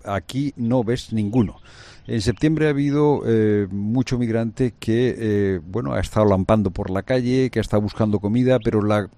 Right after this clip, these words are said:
eh, política del gobierno italiano ha cambiado radicalmente. La foto es la de una isla,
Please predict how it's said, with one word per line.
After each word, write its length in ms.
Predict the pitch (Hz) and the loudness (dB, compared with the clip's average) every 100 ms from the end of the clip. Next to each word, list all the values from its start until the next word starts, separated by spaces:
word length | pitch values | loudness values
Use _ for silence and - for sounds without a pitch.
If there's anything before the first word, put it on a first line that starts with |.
| 117 | 0
eh, 140 | 113 | 0
política 400 | 92 120 143 143 | 0 -2 -4 -4
del 160 | 131 113 | -2 -2
gobierno 240 | 110 117 | -2 -2
italiano 420 | 113 104 107 113 - - - - | 0 0 0 -2 -6 -14 -20 -8
ha 140 | - | -2
cambiado 340 | - 104 101 | 0 4 4
radicalmente. 680 | 98 90 87 78 71 76 87 | 2 0 -4 -6 -6 -8 -4
La 80 | 90 | -4
foto 340 | - 147 120 143 | 0 -2 2 0
es 180 | 127 113 | 2 0
la 140 | 104 | 2
de 200 | 98 98 | 2 0
una 240 | 110 110 | 2 0
isla, 420 | 110 107 92 90 | 0 -2 -4 -4